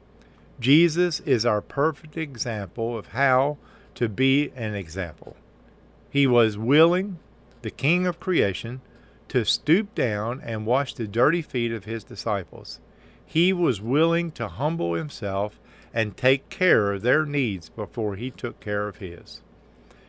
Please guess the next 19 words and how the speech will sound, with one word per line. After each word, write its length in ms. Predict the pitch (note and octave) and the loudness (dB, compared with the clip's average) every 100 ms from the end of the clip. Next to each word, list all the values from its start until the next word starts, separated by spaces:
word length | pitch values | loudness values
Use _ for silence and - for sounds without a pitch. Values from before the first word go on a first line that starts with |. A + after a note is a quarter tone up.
| - | -4
And 200 | B2 A#2+ | 0 0
third, 400 | - C#3 A2+ D#2+ - - - - | 4 6 6 4 -8 -20 -20 -8
we 160 | B2 B2 | 0 2
need 280 | B2+ B2+ - | 4 2 0
to 140 | A2+ | -4
listen 560 | G#2+ B2+ C3+ - C3+ C3 | 2 4 4 2 -4 -6
aggressively. 800 | - G#2 G#2+ G#2+ - F2+ - - - - - - - - - | -10 -2 2 2 0 -6 -12 -18 -20 -20 -20 -20 -20 -20 -2
The 100 | C3 | 6
importance 580 | B2+ - - D3+ E3 C#3+ | 6 4 2 4 2 0
of 180 | D3 B2 | -2 2
listening 520 | C3 C3+ - G#2 E2+ E2+ - - - - | 4 4 2 -10 -10 -16 -20 -20 -20 -10
to 100 | - | 0
leadership 760 | B2+ B2+ D3 C#3 - A2+ G2+ G#2+ | 4 6 4 4 2 -2 -2 -6
is 160 | G2+ | -10
crucial 600 | - - F#3 F3+ - G2+ | -8 0 2 2 -2 -4
for 260 | G2 G#2 G2 | -4 -4 -6
the 100 | F#2+ | -6
team 380 | - B2 A#2 A2 | -8 -4 -4 -6
performance. 680 | A2 G2+ G#2 F2 G2+ - | -10 -6 -6 -6 -12 -20